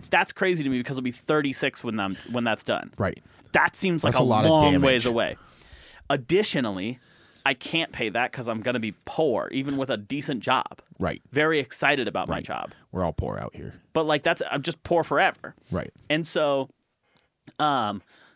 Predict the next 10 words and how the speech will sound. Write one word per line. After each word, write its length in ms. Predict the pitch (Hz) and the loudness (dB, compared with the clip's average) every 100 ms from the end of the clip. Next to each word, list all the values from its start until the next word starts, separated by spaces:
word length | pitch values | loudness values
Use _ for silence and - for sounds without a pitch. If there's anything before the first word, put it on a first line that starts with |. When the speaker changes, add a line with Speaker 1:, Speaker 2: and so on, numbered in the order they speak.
| _ | _
Speaker 1:
so 220 | - 165 | -4 0
then 120 | 160 | 2
I'm 120 | 151 143 | 0 0
looking 240 | 143 147 | -2 -2
at 80 | 131 | 0
a 60 | |
longer 340 | 131 175 180 127 | 0 0 0 -2
payment 320 | 135 107 87 | -4 -6 -6
term, 220 | - 92 | -8 -6
right? 300 | 90 123 160 | -2 -2 -2